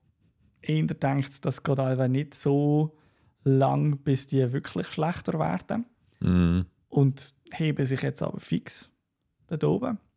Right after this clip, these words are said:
Speaker 1: Haben, haben irgendwie mit dem Ryan O'Reilly, den man geholt hat im Sommer als Free Agent, das funktioniert. Man hat gleichzeitig Leute ausgepackt, die ich so nicht auf dem Schirm hatte, wie ein Tommy Novak zum Beispiel.
Speaker 2: Gustav
Speaker 1: Ähm,
Speaker 2: Nyquist, wo einfach
Speaker 1: Luke
Speaker 2: nochmal
Speaker 1: Evangelista. Ähm,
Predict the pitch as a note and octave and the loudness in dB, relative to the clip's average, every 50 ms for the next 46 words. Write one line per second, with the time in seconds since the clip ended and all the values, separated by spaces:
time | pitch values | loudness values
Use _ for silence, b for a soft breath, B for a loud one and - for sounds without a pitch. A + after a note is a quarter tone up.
0 | _ - C#3+ C#3+ D3 D3 C#3+ C#3+ D3 D3+ E3 F#3 F#3 G3 F3+ F#3+ G3+ F#3 D#3+ - | _ 0 2 2 2 2 2 2 2 2 2 0 0 0 0 2 2 2 2 2
1 | - D3 C#3 C3+ C#3+ D3 D#3 D#3+ D#3 C#3+ C#3 C#3+ D3+ E3 F3 E3+ D#3+ D#3 D#3 D3+ | 2 2 4 4 4 4 4 4 4 4 4 4 4 2 2 0 0 0 0 0
2 | C#3 - D#3+ F3 F3+ F3 D#3 - D3 C3 D3 D3+ E3 E3+ E3+ - D#3 - - - | 0 2 2 2 2 2 2 0 0 2 2 2 2 2 2 2 0 0 0 0
3 | C#3+ C#3+ C#3+ E3+ E3+ - G3 - - D#3 - D3+ C#3+ C#3 - - - C#3+ C3+ C#3+ | 2 2 2 0 0 -2 -4 -2 -4 -2 0 0 0 0 0 -2 0 2 2 2
4 | F3 A3 - - - - _ _ _ _ _ _ _ _ _ _ _ _ _ _ | 2 -2 -4 -8 -14 -20 _ _ _ _ _ _ _ _ _ _ _ _ _ _
5 | _ _ _ _ - D#3+ D3 C#3 C#3+ D3 C#3+ - - D#3 D#3 D#3+ - - E3+ D3+ | _ _ _ _ -2 2 2 4 4 4 2 2 2 2 2 2 0 -2 -4 -2
6 | - D3+ C3+ C#3+ D3+ - - - - b b b b b b b b b b F#3+ | -2 0 0 0 0 -2 -4 -8 -16 b b b b b b b b b b 2
7 | F3+ F3 - - - - D#3+ D#3 - - - - D3 C#3 C#3 D3 D3+ - - - | 2 2 0 0 0 0 0 0 -2 -6 -6 0 2 2 4 2 2 0 0 2
8 | C3+ C3+ C#3 D3+ D#3 D3 D#3 D#3+ C#3 C#3+ C#3+ D3 D3 C#3 - D3 C#3 C3+ C#3 C#3 | 4 4 4 4 2 2 2 0 2 2 2 2 2 0 2 2 2 4 4 4
9 | C3 C3+ C3 C3+ C3 - - D3+ C#3 C#3 C3+ C3 C3+ D3+ D#3 E3 E3 E3 - - | 2 2 2 0 0 0 0 2 2 4 4 4 4 4 4 2 2 0 0 0
10 | - D3+ D3 - D#3 - - - D3 D3+ D#3+ - b b b b b b b b | 0 2 2 2 0 0 0 0 0 0 0 -2 b b b b b b b b
11 | b b b - - C3+ C3+ C3+ C3+ C3 C3+ B2+ D#2+ D#2 E2 - - - - C3 | b b b 2 4 4 6 6 6 6 4 4 2 2 2 0 0 0 0 0
12 | B2+ - - - - F2+ F2+ F#2 F2 C#3+ C#3+ D3+ - - D3 C3+ D3 D3 C#3 D3+ | 0 0 -4 -4 -2 0 0 2 4 4 4 4 4 2 2 4 4 2 2 2
13 | D3 C#3 D3 D#3+ - - - - D3+ C#3+ C#3+ D3 D3 - B B B B B B | 0 0 0 -2 -2 -4 -2 0 2 4 4 2 2 -2 B B B B B B
14 | B B - C#3+ C3+ C3+ C3 C3 C3 C3 C3 B2+ | B B 0 2 4 4 4 4 4 4 2 0